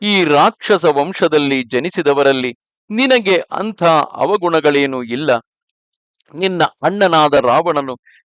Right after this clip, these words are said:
ಸಾಮಾನ್ಯವಾದ ರಾಕ್ಷಸನೇ. ಆತನು ಮಹಾ ತೇಜಸ್ವಿ, ಬಲಿಷ್ಠ, ಸಮರದಲ್ಲಿ ಮಹಾಶೂರನು, ದೇವೇಂದ್ರನೇ ಮೊದಲಾದ ದೇವತೆಗಳಿಂದಲೂ ಜಯಿಸಲು ಶಕ್ಯನಲ್ಲವೆಂದು ಪ್ರಸಿದ್ಧಿ ಪಡೆದು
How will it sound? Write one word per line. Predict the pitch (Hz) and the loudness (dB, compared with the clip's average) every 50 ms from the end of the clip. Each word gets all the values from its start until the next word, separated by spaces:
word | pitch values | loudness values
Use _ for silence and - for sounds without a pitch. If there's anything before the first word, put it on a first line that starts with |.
| - - | -6 0
ಸಾಮಾನ್ಯವಾದ | 220 208 226 240 247 247 262 262 262 262 247 214 196 185 180 165 | 2 2 4 4 2 2 2 0 0 0 2 4 4 4 4 4
ರಾಕ್ಷಸನೇ. | 165 143 135 135 151 - - 170 143 156 151 143 135 123 120 127 - _ _ _ _ _ _ _ _ _ _ - | 2 2 2 0 -2 -4 -6 -4 -4 -2 -2 -2 -4 -4 -6 -8 -14 _ _ _ _ _ _ _ _ _ _ 0
ಆತನು | 175 185 185 180 175 165 156 156 147 | 2 2 2 2 0 0 0 -2 -2
ಮಹಾ | 139 131 123 - 170 180 180 165 | 0 0 0 0 2 2 2 2
ತೇಜಸ್ವಿ, | - - 139 139 156 156 160 139 - - 143 131 120 123 _ _ _ _ _ _ _ 151 151 | 0 0 -2 -2 -2 -2 -4 -4 -4 -8 -10 -10 -12 -12 _ _ _ _ _ _ _ -4 -2
ಬಲಿಷ್ಠ, | 208 233 240 220 - - _ - 175 147 131 - _ _ _ _ _ _ - - | 0 0 2 0 -2 -4 _ 0 0 0 0 -2 _ _ _ _ _ _ -4 0
ಸಮರದಲ್ಲಿ | 240 254 254 262 247 233 190 185 202 190 185 180 | 2 2 4 4 4 4 4 2 2 0 0 -2
ಮಹಾಶೂರನು, | 170 151 139 139 151 190 196 180 156 - - 160 156 156 147 143 139 131 - _ _ _ _ _ _ _ 139 - | -2 0 0 0 2 2 2 2 0 -2 -4 -2 0 0 0 0 -2 -6 -14 _ _ _ _ _ _ _ _ 2
ದೇವೇಂದ್ರನೇ | 220 220 220 214 208 202 196 190 180 185 180 175 175 170 | 4 4 6 6 4 4 2 0 0 0 2 2 2 2
ಮೊದಲಾದ | 165 160 160 160 175 165 160 156 151 147 147 | 2 0 0 2 2 4 4 4 4 4 2
ದೇವತೆಗಳಿಂದಲೂ | 143 - - 139 151 196 208 214 202 - 160 165 165 160 156 156 143 151 147 143 143 135 | 0 0 -2 -4 -2 -2 -2 0 0 0 0 0 0 -2 -2 -2 -4 -4 -4 -2 -4 -6
ಜಯಿಸಲು | 131 120 - 143 170 208 214 - - 170 151 151 143 135 | -8 -6 -6 -4 -4 -4 -4 -4 -4 -4 -2 -2 -4 -6
ಶಕ್ಯನಲ್ಲವೆಂದು | - - 143 - _ - 208 185 156 151 147 147 143 139 139 143 139 135 131 117 | -4 -4 -4 -4 _ -4 -2 0 0 0 2 2 0 0 0 -2 -4 -6 -8 -8
ಪ್ರಸಿದ್ಧಿ | - - 117 - - 190 160 131 139 156 | -8 -8 -8 -8 -10 -12 -12 -10 -10 -8
ಪಡೆದು | - 147 139 139 135 127 127 | -6 -4 -2 -2 -2 -4 -6